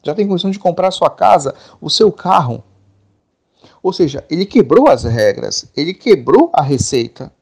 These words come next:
ele fez a receita dele diferente. Então a gente tem um mundo que tá exatamente fazendo isso, quebrando todas as receitas que foram ensinadas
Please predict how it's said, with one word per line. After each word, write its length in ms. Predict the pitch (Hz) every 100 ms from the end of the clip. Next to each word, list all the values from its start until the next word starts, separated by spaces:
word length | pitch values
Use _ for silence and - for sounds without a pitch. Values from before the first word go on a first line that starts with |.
| _ _
ele 200 | 143 160
fez 360 | - - 262 285
a 80 | 170
receita 540 | 143 135 143 127 120
dele 240 | 117 120
diferente. 600 | 117 127 135 113 117 - - - - -
Então 180 | 139 196
a 40 |
gente 260 | 170 196 -
tem 140 | 208
um 100 | 175
mundo 440 | 110 120 202 151
que 160 | - -
tá 260 | 147 175 -
exatamente 680 | 147 143 208 - 170 180 -
fazendo 380 | - 180 208 170
isso, 320 | 180 175 - _ _ _ _ _ _ _
quebrando 640 | 151 127 139 185 175 185 _ _ _ _
todas 360 | 240 247 226 202
as 140 | 175
receitas 640 | 180 151 - 165 185 170
que 120 | - 170
foram 360 | - 165 165
ensinadas 840 | 160 160 - 131 135 165 123 80